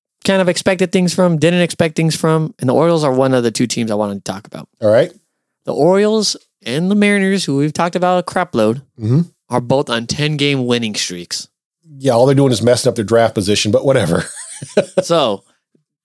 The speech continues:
Speaker 1: I have it right here. Where'd it go?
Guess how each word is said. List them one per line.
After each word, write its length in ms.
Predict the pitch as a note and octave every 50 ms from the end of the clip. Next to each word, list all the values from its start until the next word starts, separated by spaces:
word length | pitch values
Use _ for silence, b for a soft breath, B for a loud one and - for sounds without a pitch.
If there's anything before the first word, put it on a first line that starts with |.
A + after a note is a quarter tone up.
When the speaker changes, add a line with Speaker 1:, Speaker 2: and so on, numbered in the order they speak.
| _ _
Speaker 1:
I 120 | - B2 C3
have 180 | D3 D#3+ E3+ F3+
it 80 | F#3 F3+
right 280 | E3 F3 F3+ F3+ E3
here. 460 | D3+ D3+ C#3 C3 C3 B2 B2 B2 A#2+ A#2 A#2 A#2+ - _ _ G#2+ G#2+ G#2+
Where'd 180 | A2 A#2 A#2
it 100 | B2 G#2+
go? 320 | F#2+ G2 G2 F#2+ F#2+ G2